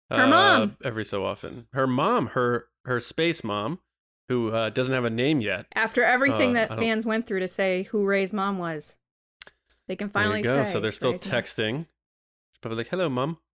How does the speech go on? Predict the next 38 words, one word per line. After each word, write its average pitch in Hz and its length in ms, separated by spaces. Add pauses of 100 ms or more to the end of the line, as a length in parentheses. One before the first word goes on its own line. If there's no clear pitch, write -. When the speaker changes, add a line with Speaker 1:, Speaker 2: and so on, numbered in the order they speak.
(400)
Speaker 1:
<laughs> 220 100 (960)
Speaker 2:
Uh, 117 680 (380)
and 139 160
then 151 220
she 151 140
said 160 200
she 165 100
also 156 220 (140)
obviously 139 280
keeps 131 240
in 120 60
touch - 280
with 110 120
John 107 220
Boyega, 107 300
but 104 100
said 113 160
he's 107 140
very 120 220
busy. 123 400
But 123 100
she 160 120
didn't 214 180
mention 196 360
Oscar, 165 540
which 117 180
I 107 80
found - 400 (260)
interesting. - 420 (680)
Nor 120 160
Speaker 1:
There 262 180
Speaker 2:
Adam 202 140
Driver. 135 380 (400)
Speaker 1:
Well, 277 440 (440)
Adam's 294 460
kind 226 300
of, 190 80
like, 180 380